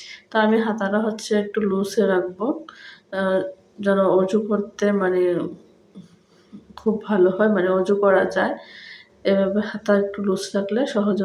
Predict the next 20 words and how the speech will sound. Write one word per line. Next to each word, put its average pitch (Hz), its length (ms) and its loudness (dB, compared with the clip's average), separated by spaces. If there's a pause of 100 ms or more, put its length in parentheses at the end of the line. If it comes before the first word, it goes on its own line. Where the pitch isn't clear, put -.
অজু 185 160 0
করা 190 280 -2 (100)
যায়। 233 160 -4 (300)
তো 180 100 0 (760)
এখন 202 360 0
আর 214 140 2 (120)
কেউ 220 160 4 (720)
ফিটিং 220 360 0
হাতা 220 380 0
পরতে 202 420 -2
এত 196 180 0
একটা 202 240 0
ভালোবাসে 185 640 2
না, 196 140 -2 (180)
তো - 60 -12 (120)
এভাবে 196 360 4
রাখতে 202 320 2 (140)
সবাই 185 220 2 (100)
খুব 180 160 -10
ভালোবাসে। 175 600 -2